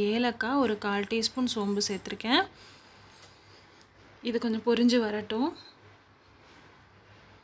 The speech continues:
So, நல்லா பொரிஞ்சிருச்சு. இது கூட வந்து நான் ஒரு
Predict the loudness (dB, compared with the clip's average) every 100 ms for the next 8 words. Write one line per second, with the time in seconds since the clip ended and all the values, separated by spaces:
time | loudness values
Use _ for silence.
0 | _ -20 -20 -20 -20 -20 -20 -20 -20 -20
1 | -20 -18 -12 -6 -4 -2 -2 -2 -2 0
2 | 2 2 0 -2 0 0 0 -2 0 2
3 | 2 2 2 2 2 0